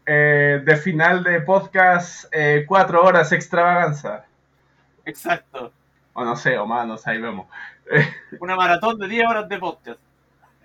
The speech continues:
Speaker 2: En
Speaker 1: Oh,
Speaker 2: vivo.
Speaker 1: qué, qué paja pa' vos editar esa weá después. No, ahí sabéis que
Speaker 2: No.
Speaker 1: súbelo derecho, ahí súbelo tal cual nomás. <laughs> Qué
Speaker 2: Sí,
Speaker 1: edición
Speaker 2: no,
Speaker 1: ni
Speaker 2: ahí
Speaker 1: qué
Speaker 2: yo
Speaker 1: nada.
Speaker 2: decía, "Ya, cabros, tomen esa weá". <laughs>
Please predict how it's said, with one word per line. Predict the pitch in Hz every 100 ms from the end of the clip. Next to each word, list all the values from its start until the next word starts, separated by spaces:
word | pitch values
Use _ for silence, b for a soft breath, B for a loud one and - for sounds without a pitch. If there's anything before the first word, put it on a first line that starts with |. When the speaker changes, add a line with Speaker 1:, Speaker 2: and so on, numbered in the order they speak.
| -
Speaker 2:
En | 160 185
Speaker 1:
Oh, | 160
Speaker 2:
vivo. | 285 208 185 160 - -
Speaker 1:
qué, | 156 -
qué | 170
paja | - 190 185 208
pa' | - 175
vos | 175 185
editar | 180 175 175
esa | 185 170
weá | 170 170
después. | 165 143 123 - b b _ _
No, | 165 170 175
ahí | 175
sabéis | 175 175
que | 180
Speaker 2:
No. | 180
Speaker 1:
súbelo | 175 175 165
derecho, | 147 147 147 139
ahí | 135 151
súbelo | 156 160 156 151 147
tal | 143 147
cual | 156 156
nomás. | 160 156 143 B B B
<laughs> | 180 - - 165
Qué |
Speaker 2:
Sí, | 175
Speaker 1:
edición | 180 185 185 190
Speaker 2:
no, | 190
Speaker 1:
ni |
Speaker 2:
ahí | 185
Speaker 1:
qué | 175
Speaker 2:
yo | 190
Speaker 1:
nada. | 190
Speaker 2:
decía, | - 180
"Ya, | 175
cabros, | 170 165 160
tomen | 170 160
esa | 160 160
weá". | 151 143
<laughs> | 359 -